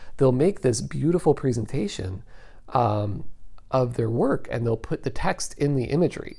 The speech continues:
and have this cool background, 'cause you can't really customize the background. And so, anyway, um, and on desktop, I'll pull it up on, on a desktop computer at home or at work or whatever, and it'll look great. I'm like, "Oh, I can read that, barely, but I can read it."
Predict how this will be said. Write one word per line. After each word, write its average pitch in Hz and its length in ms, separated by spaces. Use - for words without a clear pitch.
and 117 140
have 123 140
this - 140
cool 131 240
background, - 520
'cause - 200
you - 60
can't - 240
really 98 220
customize 101 640
the - 180
background. - 400
And - 80
so, - 140
anyway, 127 240
um, 123 320
and 156 100
on 160 120
desktop, 139 560
I'll 143 100
pull 139 200
it 98 60
up - 180
on, 95 320
on 98 140
a 98 80
desktop 101 420
computer 104 440
at - 100
home 151 340
or 92 120
at - 80
work 147 240
or 143 40
whatever, 131 320
and 107 80
it'll 107 200
look 139 200
great. 269 260
I'm 110 80
like, 113 140
"Oh, - 100
I - 80
can 120 160
read 95 200
that, - 440
barely, 98 380
but 135 160
I 127 80
can 113 120
read 92 200
it." - 160